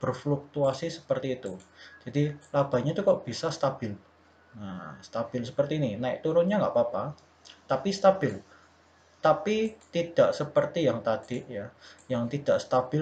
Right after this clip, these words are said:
seperti ini. Jadi perusahaan ini seakan-akan bisa nantinya bangkrut ya. Mereka mengasumsikan seperti itu.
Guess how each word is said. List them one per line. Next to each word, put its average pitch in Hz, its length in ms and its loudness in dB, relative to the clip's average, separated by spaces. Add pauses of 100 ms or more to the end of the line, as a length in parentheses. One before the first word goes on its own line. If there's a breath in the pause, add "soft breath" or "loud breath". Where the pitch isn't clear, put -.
seperti - 320 2
ini. 120 160 -4
Jadi 214 480 2
perusahaan 147 400 4
ini 202 400 0
seakan-akan 156 800 2
bisa 147 560 2
nantinya 160 640 2 (340)
bangkrut 131 460 2 (180)
ya. 104 320 -6 (420)
Mereka 147 300 6
mengasumsikan 170 640 2
seperti 143 340 0
itu. 101 160 -8